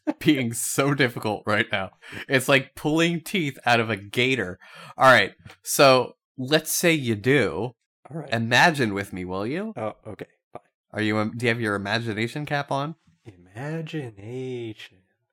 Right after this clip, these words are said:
Speaker 2: Okay.
Speaker 1: Thank you. Sounds like you're, okay. So you work at a telco. You've got logs of phone calls, right? Which is understandable. I mean, you need to, you need to know how much to bill for, so you know how long the calls were.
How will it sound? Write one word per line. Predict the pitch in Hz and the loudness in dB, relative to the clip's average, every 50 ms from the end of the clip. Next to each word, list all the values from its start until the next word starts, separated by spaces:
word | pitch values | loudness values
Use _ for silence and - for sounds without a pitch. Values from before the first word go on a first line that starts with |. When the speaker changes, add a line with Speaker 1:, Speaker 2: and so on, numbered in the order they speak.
| _ - | _ -20
Speaker 2:
Okay. | 110 - - - _ _ _ | -20 -18 -18 -20 _ _ _
Speaker 1:
Thank | - 110 110 107 107 104 | -4 -2 -2 -2 -4 -6
you. | 95 90 92 98 _ _ _ _ _ _ _ _ _ _ | -10 -10 -10 -14 _ _ _ _ _ _ _ _ _ _
Sounds | - - - 101 101 110 | -14 -10 -8 -8 -6 -6
like | 107 - | -8 -8
you're, | 101 95 98 - - | -8 -8 -10 -10 -12
okay. | - - - - - _ _ _ _ _ _ _ _ _ _ _ _ _ _ _ - | -14 -14 -14 -14 -14 _ _ _ _ _ _ _ _ _ _ _ _ _ _ _ -10
So | - - 107 | -4 -2 -2
you | 101 98 | 0 0
work | 92 110 143 - 170 | 0 -2 -2 -2 -4
at | 175 | -6
a | 175 | -4
telco. | - 180 160 151 - - - - - _ _ _ _ _ _ - | -4 -4 -4 -4 -4 -6 -8 -8 -10 _ _ _ _ _ _ -4
You've | 127 135 151 | -4 -2 2
got | 151 190 180 135 127 | 4 2 2 2 2
logs | 123 117 113 110 98 92 - - - | 2 2 4 4 2 0 -2 -6 -8
of | 87 82 | -8 -8
phone | - 85 78 - | -8 -10 -10 -10
calls, | - - - - - - - | -10 -12 -12 -12 -12 -14 -12
right? | - 92 95 - - _ _ _ _ - | -10 -10 -10 -10 -10 _ _ _ _ -10
Which | - 180 185 - | -8 -4 -2 2
is | 202 170 | 4 4
understandable. | 185 165 127 110 - - 135 151 135 - - - - - _ _ _ _ _ _ _ _ _ - | 4 4 2 -2 -4 -4 -4 -2 -4 -6 -8 -10 -14 -16 _ _ _ _ _ _ _ _ _ -6
I | 117 | -4
mean, | 107 98 98 98 | -4 -4 -4 -4
you | 101 | -4
need | 101 101 101 | -2 -2 -2
to, | 90 92 92 87 95 | -2 -2 -2 -2 -4
you | 107 107 | -6 -6
need | 98 95 90 | -6 -6 -6
to | 95 | -6
know | 98 95 95 95 92 92 92 98 | -6 -6 -4 -4 -4 -6 -6 -8
how | 101 107 101 92 | -10 -10 -10 -10
much | 104 - - - | -10 -10 -10 -8
to | - 95 | -8 -4
bill | 92 95 92 92 | -2 -2 -2 -2
for, | - - 85 87 90 | -4 -6 -6 -6 -6
so | - - 87 | -8 -8 -10
you | 98 98 | -10 -8
know | 95 92 95 - | -8 -10 -10 -8
how | - 98 92 | -6 -6 -6
long | 98 95 87 92 95 98 | -4 -4 -6 -6 -6 -8
the | 104 104 | -10 -8
calls | - 107 104 110 113 110 | -4 -2 -2 -2 -2 -4
were. | 98 92 90 92 98 - | -6 -6 -6 -8 -8 -10